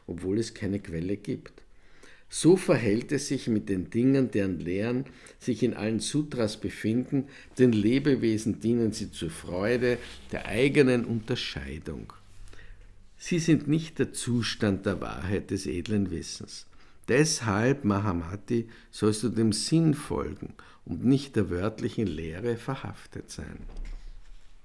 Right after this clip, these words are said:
Zu dieser Zeit sprach Mahamati dies zum Erhabenen. Vom Erhabenen wurde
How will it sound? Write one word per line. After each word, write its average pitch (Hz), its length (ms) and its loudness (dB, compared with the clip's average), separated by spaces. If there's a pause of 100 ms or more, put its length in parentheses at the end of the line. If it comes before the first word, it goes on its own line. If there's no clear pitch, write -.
(1900)
Zu 127 120 -2
dieser 185 360 6
Zeit 110 380 2
sprach 101 340 -2
Mahamati 101 720 0
dies 117 340 0
zum 95 200 0
Erhabenen. 76 640 -4 (1160)
Vom 139 220 10
Erhabenen 143 880 8
wurde 123 460 6